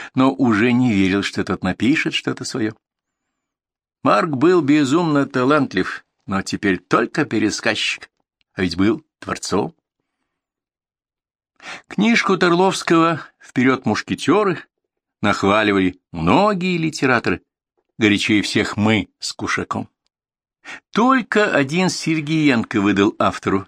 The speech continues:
небрежно: «Ну, что я могу сказать? Ты умеешь грамотно складывать слова». В те дни Сергиенко упивался успехом своего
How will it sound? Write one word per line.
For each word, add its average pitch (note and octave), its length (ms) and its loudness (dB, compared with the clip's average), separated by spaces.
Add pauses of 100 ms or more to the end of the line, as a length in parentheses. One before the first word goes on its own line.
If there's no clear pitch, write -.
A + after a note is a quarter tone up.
небрежно: F2+ 540 0 (480)
«Ну, A3 380 2
что - 280 0
я E3+ 200 2
могу F#2 320 0
сказать? - 600 -6 (800)
Ты - 100 -12
умеешь A#2 640 0
грамотно G3 560 0
складывать F#3+ 540 0
слова». F3 520 -2 (1200)
В - 100 -16
те G#2 320 0
дни G2+ 440 -2
Сергиенко G2 760 -2
упивался F#2+ 580 -2
успехом G2 480 -4
своего F#2 500 -2